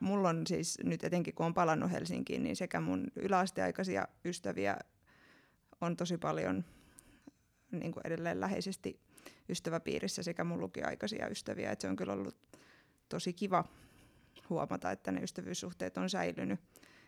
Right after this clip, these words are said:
Et toki sitten etenkin harrastusten myötä on paljon lääkäreitä sitten ystäväpiirissä, mut oikeastaan ne mun opiskeluaikaiset ystävät on sijoittunut sitten ihan eri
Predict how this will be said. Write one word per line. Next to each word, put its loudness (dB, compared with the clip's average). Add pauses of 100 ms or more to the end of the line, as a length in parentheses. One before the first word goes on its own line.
Et -6
toki -4
sitten -2
etenkin 0
harrastusten 2
myötä 2
on 2
paljon 2 (300)
lääkäreitä -4
sitten -4 (360)
ystäväpiirissä, -2
mut -2
oikeastaan 0
ne 2
mun 2
opiskeluaikaiset -2
ystävät -6
on 0
sijoittunut -4
sitten -8
ihan -2
eri -4